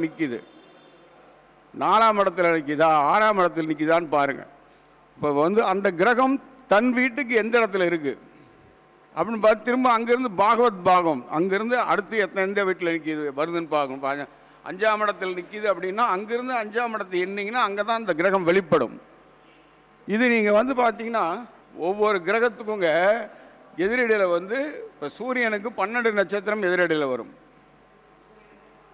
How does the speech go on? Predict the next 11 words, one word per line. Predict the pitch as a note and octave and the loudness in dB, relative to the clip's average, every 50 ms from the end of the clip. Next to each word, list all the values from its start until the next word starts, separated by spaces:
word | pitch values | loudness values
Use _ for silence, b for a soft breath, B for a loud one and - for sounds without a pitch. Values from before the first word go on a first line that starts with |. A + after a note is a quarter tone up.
| _ - C#3 | _ -4 -2
பன்னெண்டு | D#3+ G3 A#3+ B3 B3 A3+ A3+ G#3+ G3+ | 0 2 2 2 4 4 4 4 4
நட்சத்திரம் | F#3+ E3 A3 A#3 G3+ A3+ A3+ A3 G3 | 2 2 0 2 2 2 4 4 4
எதிரடியில | F#3 G3 G3+ G3 F#3 F3+ E3+ D#3+ D3 C3+ | 4 4 4 4 4 6 6 6 4 4
வரும். | B2+ A#2 G#2+ - - - - - - - - - - - - - - - - - - - - - - - - - - - - - - - D#3 G3 | 2 0 -4 -6 -12 -16 -20 -20 -20 -20 -20 -20 -20 -20 -20 -20 -20 -20 -20 -20 -20 -20 -20 -20 -20 -20 -20 -20 -20 -20 -20 -20 -12 -6 -4 -2
என்னென்னங்கிறது | A3+ B3 B3+ A#3+ A3+ A3+ A3 G#3+ G3+ G3 G3 G#3 A#3+ C4+ D4+ E4 D#4+ - - - - G#3+ F#3+ - - - - - - F3 | 0 0 0 2 4 4 4 4 2 0 0 2 2 2 0 -2 -6 -12 -16 -20 -20 -20 -20 -20 -20 -20 -18 -12 -6 -4
நான் | G3 G#3 G3+ | -2 0 0
உங்களுக்கு | G3 G3 G3+ G3 F3+ F#3 F#3+ | 0 0 -2 -2 0 0 0
வந்து | G#3 A3 A#3+ C4 C#4 C4 A#3+ - - - - - - - - - - D#3+ | 2 4 4 2 2 2 -2 -8 -16 -20 -20 -20 -20 -20 -20 -12 -6 -4
லிஸ்ட் | G3 G3 - B3+ A#3 G#3+ | -4 -4 -4 -8 -6 -4
போட்டு | A3+ A#3+ A#3 - G3+ | -2 -2 -2 -2 -4
கொடுக்கணும். | G#3+ A#3+ A#3+ A3 G3+ D#3 G#2+ | -4 -4 -4 -4 -6 -6 -8